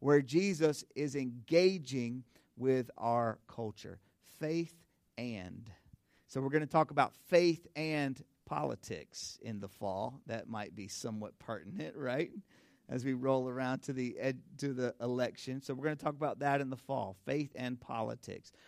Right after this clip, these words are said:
Our, our friend Doctor Chris Clark, who's a political science professor at U N C, is gonna help us wrestle with that topic. We're gonna talk about faith and science.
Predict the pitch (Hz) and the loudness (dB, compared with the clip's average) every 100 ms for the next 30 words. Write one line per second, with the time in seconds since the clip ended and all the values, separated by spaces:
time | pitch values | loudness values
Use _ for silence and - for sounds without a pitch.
0 | - - 127 - 123 117 143 131 131 117 | -10 0 2 2 -2 -4 -4 0 2 2
1 | 120 - 139 - - 147 131 - 127 117 | -2 -6 -6 -6 -2 0 2 0 -6 -6
2 | 107 - 127 127 113 113 - 123 120 110 | -6 -6 -4 -4 -8 -12 -6 -4 -4 -6
3 | - 110 - 120 110 104 98 107 110 104 | -12 -14 -2 -2 -2 -6 -12 -10 -8 -10
4 | - 110 98 98 98 95 104 98 98 87 | -10 -10 -10 -10 -10 -6 -6 -6 -8 -10
5 | - - _ - - 104 - 104 95 - | -14 -20 _ -10 -6 -6 -6 -10 -12 -14
6 | - 104 98 87 - 95 - 92 - - | -10 -10 -8 -12 -10 -10 -10 -16 -20 -20
7 | _ 131 139 160 - 160 156 151 135 - | _ -4 -2 -2 2 2 2 0 0 -2
8 | 156 151 151 - 131 135 135 - - 113 | 0 2 0 -2 -6 -6 -6 -8 -4 -4
9 | 107 95 - - - - | -4 -8 -16 -18 -18 -18